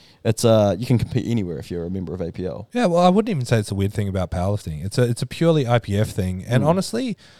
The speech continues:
Speaker 2: uh, I P F has always been really good about it. It's, it's more been Australian federations been really bad about it.
Speaker 1: Oh, really?
Speaker 2: Yeah. The, that said, the fourteen point nine or whatever the clause is in the bylaws,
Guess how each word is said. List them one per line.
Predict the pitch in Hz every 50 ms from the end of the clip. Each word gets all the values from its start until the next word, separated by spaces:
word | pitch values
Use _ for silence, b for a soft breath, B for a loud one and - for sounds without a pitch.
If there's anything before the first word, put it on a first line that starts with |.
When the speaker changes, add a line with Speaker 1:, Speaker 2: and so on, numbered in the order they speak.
| b b b
Speaker 2:
uh, | - 117 123 110
I | - 151 180
P | - - 185
F | 185 -
has | 170 139 135
always | 123 127 135 131 123 -
been | - 120 117
really | 117 113 107 98
good | 90 104 107 117
about | 110 107 95 92 90
it. | 87 82
It's, | 92 95 - - - -
it's | 113 104 - -
more | 117 123 131
been | 117 104 98 92
Australian | - - - 90 92 95 92 90
federations | - 95 90 85 85 90 90 - 95 85 82
been | 82 165 165 160 165
really | 185 175 160 160
bad | 160 147 160 160
about | 156 160 147 160
it. | 165 - _ _ _ _
Speaker 1:
Oh, | - 214 156
really? | 104 127 180 165 98 - - -
Speaker 2:
Yeah. | 104 98 90 85 92 B B B B B B
The, | 135 147 160 151 139
that | 139 135 131 131 156 160 151 127
said, | - - 147 131 123 117 110
the | 117 117 113 110 107 107 101 101
fourteen | - - - - - 131 135 - - 143 135 135
point | - - 139 135 123 110
nine | 123 127 131 143 156 165 160 151
or | 139 135
whatever | 135 135 139 143 139 139
the | 135 143
clause | - - - 135 139 143 143 131
is | 139 139 127 131
in | 131
the | 131
bylaws, | 127 123 131 135 139 139 147 147 156 160 156 -